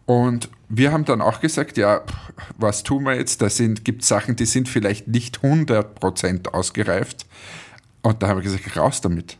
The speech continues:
raus auf den Messestand. Wir wollen das dort herzeigen, wir wollen uns Feedback holen, wir wollen einfach spüren, was der Markt sagt, finden die das gut oder nicht?“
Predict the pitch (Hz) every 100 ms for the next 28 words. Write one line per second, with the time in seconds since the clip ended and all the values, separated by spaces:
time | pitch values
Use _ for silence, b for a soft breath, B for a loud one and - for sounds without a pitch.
0 | _ - 87 92 131 147 - 110 - 107
1 | 117 - 117 90 82 92 98 110 110 107
2 | 107 98 - 101 123 - 120 127 B B
3 | B B 101 104 104 101 - 151 151 139
4 | - 123 127 117 98 92 98 98 98 101
5 | 110 104 - B B B B _ - -
6 | - 135 151 131 113 - 104 92 123 -
7 | - 117 - 135 123 117 101 101 - 143
8 | 135 98 104 160